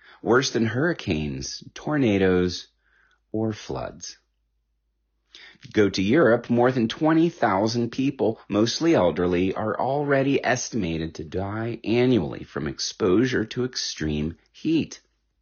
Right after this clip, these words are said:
And this problem is most severe in poorer communities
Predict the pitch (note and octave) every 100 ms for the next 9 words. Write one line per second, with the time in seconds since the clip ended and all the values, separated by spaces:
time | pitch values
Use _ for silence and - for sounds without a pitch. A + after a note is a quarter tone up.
0 | _ _ _ _ - G2 G#2 G#2 - F#2+
1 | F#2+ F#2+ E2+ D2+ - - - - G#2+ A2+
2 | C3+ C#3+ - G#2 G2+ G2+ G2 D#2+ D2+ -
3 | B2+ G#2+ E2 D#2+ D2+ D2+ D2 D2+ D2+